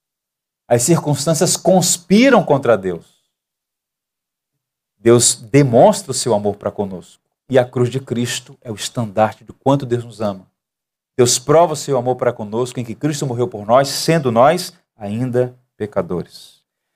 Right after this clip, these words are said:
E a última estrofe dessa poesia, os versos cinco a oito, vamos chamar de a singular dignidade dos homens. "Fizeste-o, no entanto, por um pouco menor do que Deus, e de glória e de honra o coroaste.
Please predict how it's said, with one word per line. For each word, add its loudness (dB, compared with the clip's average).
E 2
a 4
última -2
estrofe 0
dessa -8
poesia, -6
os -18
versos 0
cinco -4
a 8
oito, 0
vamos -6
chamar 2
de -6
a -2
singular 2
dignidade -4
dos -12
homens. -12
"Fizeste-o, 2
no -4
entanto, -2
por -6
um -12
pouco 0
menor 2
do -14
que -14
Deus, 4
e -4
de -2
glória 4
e -6
de -10
honra -2
o -8
coroaste. -4